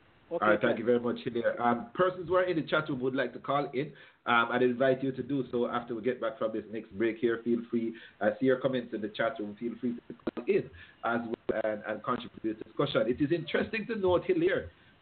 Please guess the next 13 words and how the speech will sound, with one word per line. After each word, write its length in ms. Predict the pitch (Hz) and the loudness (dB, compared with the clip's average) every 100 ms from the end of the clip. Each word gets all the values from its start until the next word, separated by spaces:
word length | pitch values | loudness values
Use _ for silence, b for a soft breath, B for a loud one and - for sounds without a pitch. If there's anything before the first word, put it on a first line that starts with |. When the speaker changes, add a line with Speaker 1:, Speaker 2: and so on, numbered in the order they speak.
| _ | _
Speaker 2:
that 200 | 143 147 143 | -4 -2 0
I 100 | 151 | 2
Speaker 1:
Yes. 180 | 170 - | 2 0
Speaker 2:
think 240 | 196 175 160 - 147 | -10 -10 -12 -20 -10
right 360 | 127 156 170 - | -2 0 0 0
now 160 | 160 165 156 | -2 0 -2
in 100 | 156 | -6
the 60 | 156 - | -6 -2
chat 200 | 175 175 | -2 0
room, 220 | 147 143 131 _ - | -4 -4 -6 _ -2
our 300 | 147 143 139 139 | 0 4 2 2
audience 640 | 143 151 160 147 143 143 - - | 2 4 4 4 2 0 -4 -2
is 260 | 143 143 | 0 0